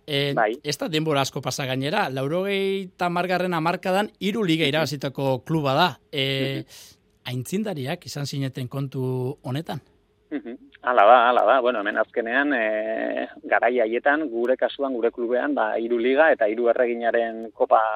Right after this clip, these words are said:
Speaker 2: dauzkagu. Oso oker ez bali banago estatu mailan, oraindikan ere, ba, emakumeen, e, nolabaiteko sailkapen batean, ba, bosgarren edo seigarren kluba gea, ba, titulu gehiena dauzkanak,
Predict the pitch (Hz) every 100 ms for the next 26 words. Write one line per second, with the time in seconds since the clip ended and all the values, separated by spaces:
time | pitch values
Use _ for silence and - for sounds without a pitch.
0 | 110 107 - 113 135 190 - - - _
1 | 120 - 143 135 123 123 120 123 123 120
2 | 139 127 123 117 135 131 107 107 113 117
3 | 113 135 120 107 110 - 117 117 117 120
4 | 117 113 113 120 117 113 117 120 117 113
5 | 120 120 113 110 139 101 104 101 113 120
6 | 113 110 - 123 117 113 107 120 120 113
7 | 117 117 101 104 - 120 123 113 110 120
8 | 120 117 113 113 - 131 156